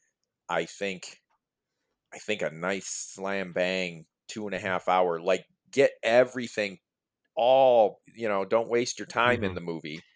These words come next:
Speaker 2: Yeah, I guess that's right. Get everything out in the, the series leading up to it so that you're just focused on what their end
Speaker 1: Yes.
Speaker 2: goal is in the movie.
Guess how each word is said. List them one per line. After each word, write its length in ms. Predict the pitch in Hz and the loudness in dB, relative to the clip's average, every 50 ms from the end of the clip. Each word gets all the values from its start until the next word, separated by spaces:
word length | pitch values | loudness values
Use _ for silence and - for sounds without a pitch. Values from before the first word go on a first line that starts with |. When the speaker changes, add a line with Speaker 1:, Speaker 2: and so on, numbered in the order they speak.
| _ _ _ - | _ _ _ -2
Speaker 2:
Yeah, 280 | - 113 110 110 107 107 | 2 4 6 6 6 4
I 80 | 110 | 4
guess 160 | 120 135 135 - | 2 2 2 2
that's 160 | 147 135 - | 2 2 6
right. 240 | 151 127 92 85 - | 6 6 6 6 4
Get 140 | 113 107 | 4 6
everything 380 | 110 110 117 127 120 - 120 104 | 6 6 6 4 2 2 2 2
out 260 | 82 104 107 107 - | 4 4 4 4 2
in 120 | - 104 98 | 0 -2 -2
the, 80 | 92 - _ _ _ _ | -2 -4 _ _ _ _
the 80 | - 110 | -6 -4
series 460 | - - - 117 110 107 104 98 90 98 | -2 -2 0 2 2 2 2 0 0 0
leading 240 | 101 101 95 92 | -2 0 0 0
up 120 | 95 95 - | -2 -2 -2
to 180 | - 95 87 | -4 -4 -2
it 200 | 87 82 - - | -2 -4 -6 -8
so 140 | - - 110 | -6 -4 -2
that 160 | 92 90 87 | 0 0 0
you're 200 | 87 95 90 90 | 0 -2 -2 -2
just 380 | 87 82 98 95 90 - - - | -2 0 0 0 0 0 -2 -8
focused 420 | - - 90 85 - 92 - - | -4 -2 -2 -2 -2 -6 -6 -6
on 280 | - - 90 90 90 87 | -6 -4 -4 -4 -4 -2
what 160 | 95 90 - | -4 -4 -2
their 140 | - 90 80 | 0 -2 0
end 140 | - 82 92 | 0 2 2
Speaker 1:
Yes. 100 | 90 80 | 2 2
Speaker 2:
goal 200 | 78 85 87 87 | 2 0 0 -2
is 180 | 87 85 80 | -4 -4 -6
in 140 | 71 69 92 | -8 -8 -6
the 60 | 90 | -4
movie. 340 | 87 90 92 92 85 87 85 | -4 -2 -2 -2 -2 -4 -8